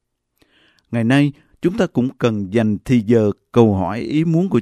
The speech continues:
Chúa trước những quyết định, dù lớn hay nhỏ trong đời sống, để được Chúa hướng dẫn. Chúa không nhất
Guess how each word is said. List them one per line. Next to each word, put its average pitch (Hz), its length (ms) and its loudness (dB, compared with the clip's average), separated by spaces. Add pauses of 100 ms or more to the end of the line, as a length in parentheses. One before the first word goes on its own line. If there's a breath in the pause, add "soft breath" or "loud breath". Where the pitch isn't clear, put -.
Chúa 160 300 4 (400)
trước 220 160 0
những 143 240 2
quyết 226 200 0
định, 92 220 -2 (440)
dù 101 180 -4
lớn 131 440 0
hay 143 160 0
nhỏ 107 420 0
trong 135 160 -2
đời 98 140 -2
sống, 127 340 -2 (520 soft breath)
để 113 120 0
được 120 200 2 (120)
Chúa 123 300 2
hướng 139 300 0
dẫn. 98 240 -4 (1160)
Chúa 127 220 0
không 135 260 -2
nhất 160 120 -2